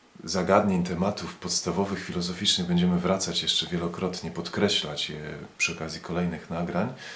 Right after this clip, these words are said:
Lecz tak naprawdę rzeczą najważniejszą jest praktyka, praktyczne rozwiązania. Dzięki temu będziemy mogli naprawdę stworzyć coś pięknego wspólnie, razem, w wielu miejscach w Polsce, niezależnie od siebie, albo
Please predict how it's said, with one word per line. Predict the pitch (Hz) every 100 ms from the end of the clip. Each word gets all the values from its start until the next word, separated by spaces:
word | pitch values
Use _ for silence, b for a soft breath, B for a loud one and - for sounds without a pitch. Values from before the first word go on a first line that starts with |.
| B B B B -
Lecz | 101
tak | 120 120
naprawdę | 113 120 113 117
rzeczą | 120 123 117
najważniejszą | 104 104 104 117 - 110
jest | 110 -
praktyka, | 123 113 - - - 76
praktyczne | - - 95 - 95
rozwiązania. | 95 92 95 98 107 92 76 71 69 - - - - - - - _ _ _ _ _ _ _ _ _ -
Dzięki | 90 87
temu | - 101 95
będziemy | 95 92 98
mogli | 92 87 90
naprawdę | 95 - 85 - -
stworzyć | - 78 78 78
coś | - 82
pięknego | - 95 - - -
wspólnie, | 87 - - 107 104 82
razem, | 92 104 90
w | 73
wielu | 78 90 92
miejscach | 87 87 - -
w |
Polsce, | - 92 104 -
niezależnie | 80 78 82 87 87 87
od | 90
siebie, | 113 - 90
albo | -